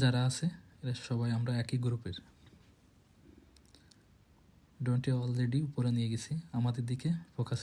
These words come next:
রেখে। আমরা আছি দ্বীপের ব্যাকওয়ার্ডে। ড্রোন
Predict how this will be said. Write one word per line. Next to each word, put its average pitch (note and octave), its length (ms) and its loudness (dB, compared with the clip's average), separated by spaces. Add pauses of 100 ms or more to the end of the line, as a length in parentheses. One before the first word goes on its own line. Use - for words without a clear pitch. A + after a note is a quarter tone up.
রেখে। - 180 -10 (1800)
আমরা C3 240 8
আছি E3+ 180 -2 (840)
দ্বীপের C3 360 2
ব্যাকওয়ার্ডে। G#2+ 420 -4 (3750)
ড্রোন B2+ 180 6